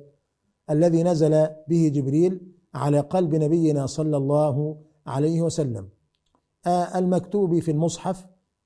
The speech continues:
آه، سورة سورة، والمجموع بين دفتي هذا المصحف من أول سورة الفاتحة فالبقرة إلى آخر سورة الناس.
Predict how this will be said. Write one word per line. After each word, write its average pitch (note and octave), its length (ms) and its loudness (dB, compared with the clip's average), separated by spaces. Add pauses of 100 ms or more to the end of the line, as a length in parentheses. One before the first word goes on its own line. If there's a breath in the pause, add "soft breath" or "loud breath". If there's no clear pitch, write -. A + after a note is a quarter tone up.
(200)
آه، D3 200 -4
سورة E3+ 540 0
سورة، C3+ 560 -4 (400)
والمجموع D#3+ 1120 0
بين D#3+ 320 2
دفتي D3+ 520 -2
هذا D#3 200 0
المصحف E3 540 -4 (300)
من C#3 180 -2
أول D3+ 440 -2
سورة E3+ 340 -2
الفاتحة D3+ 680 -6
فالبقرة E3 760 -4 (280)
إلى D#3 460 2
آخر D3+ 580 -2
سورة C#3 680 -4 (320)
الناس. - 560 -6